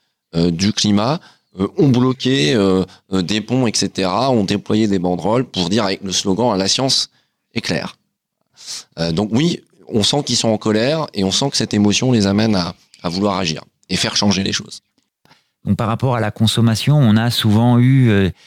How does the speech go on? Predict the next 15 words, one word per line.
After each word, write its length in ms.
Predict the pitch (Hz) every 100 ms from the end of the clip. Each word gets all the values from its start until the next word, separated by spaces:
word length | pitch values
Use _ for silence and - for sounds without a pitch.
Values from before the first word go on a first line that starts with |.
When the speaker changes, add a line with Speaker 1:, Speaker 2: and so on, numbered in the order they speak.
| _ -
Speaker 2:
de 120 | 143
la 100 | 98
littérature, 840 | 95 - 104 92 - 127 127 123
des 140 | 104 95
recherches 560 | 92 - 120 123 -
qui 120 | - 104
ont 80 |
étudié 540 | 101 - 98 107 113 107
le 80 | 95
boycott 560 | 92 98 - 123 -
de 120 | 107
certains 320 | 95 92 - 95
produits, 440 | - 110 131 151
voire, 460 | 110 101 113 120 98
euh, 140 | 85